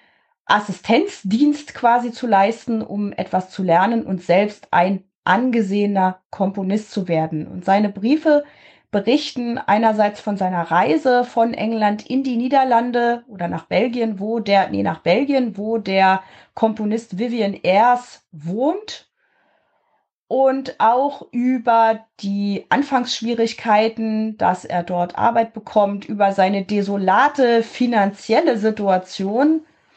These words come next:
die ihn auch immer wieder zwingt, zu Tricks zu greifen, um nicht aufzufliegen in der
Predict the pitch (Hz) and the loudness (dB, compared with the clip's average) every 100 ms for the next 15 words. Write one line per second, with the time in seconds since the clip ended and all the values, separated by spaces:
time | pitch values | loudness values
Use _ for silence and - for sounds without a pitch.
0 | _ _ 233 208 226 - 214 247 226 214 | _ _ -2 0 2 2 0 0 0 0
1 | 214 196 196 - - - 208 233 220 - | 2 0 0 -8 -12 -2 0 0 -4 -16
2 | - 208 196 - 349 359 - - 294 226 | -10 -8 -6 -4 -4 -4 -10 -6 -2 2
3 | 220 240 247 226 226 220 - - _ - | 2 0 -2 -2 -2 -6 -20 -20 _ -4
4 | 220 220 220 214 _ _ _ - 208 - | 0 2 2 -2 _ _ _ -6 -4 0
5 | 208 226 - - 220 214 208 208 202 - | 0 0 -10 -4 -2 0 -2 -4 -8 -8
6 | 185 185 180 170 175 170 175 - | -6 -4 -4 0 4 4 2 -2